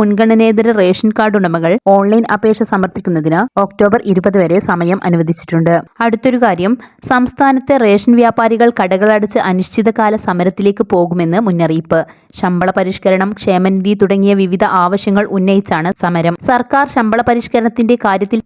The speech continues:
തീരുമാനമെടുക്കാതെ അനന്തമായി നീട്ടിക്കൊണ്ടു പോവുകയാണെന്നും വ്യാപാരികൾ കുറ്റപ്പെടുത്തുന്നു. ഇതിൽ പ്രതിഷേധിച്ച് സമരത്തിലേക്ക് പോകാനാണ് റേഷൻ വ്യാപാരികളുടെ തീരുമാനം. ഇതിന്റെ ഭാഗമായി ഒക്ടോബർ ഏഴിന്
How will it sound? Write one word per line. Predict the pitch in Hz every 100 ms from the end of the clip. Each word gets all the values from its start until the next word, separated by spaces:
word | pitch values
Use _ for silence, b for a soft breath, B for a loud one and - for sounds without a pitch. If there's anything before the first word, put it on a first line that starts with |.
| -
തീരുമാനമെടുക്കാതെ | 202 208 220 226 220 226 214 214 208
അനന്തമായി | 190 196 214 214 214
നീട്ടിക്കൊണ്ടു | 190 185 208 208 202 202
പോവുകയാണെന്നും | 190 185 190 160 170 208 B B 190
വ്യാപാരികൾ | 175 175 170 165 202 202
കുറ്റപ്പെടുത്തുന്നു. | - 160 160 160 170 170 170 - 190
ഇതിൽ | 185 202
പ്രതിഷേധിച്ച് | 196 196 226 208 202 220
സമരത്തിലേക്ക് | 190 180 196 196 196 196 202
പോകാനാണ് | 185 196 185 156 180 180
റേഷൻ | 170 - 180
വ്യാപാരികളുടെ | 170 165 160 165 170 165 175
തീരുമാനം. | 170 160 160 160 160 - b 208
ഇതിന്റെ | 233 240 226
ഭാഗമായി | 214 208 226 190 180 214 196
ഒക്ടോബർ | - 196 220 - 190
ഏഴിന് | 196 202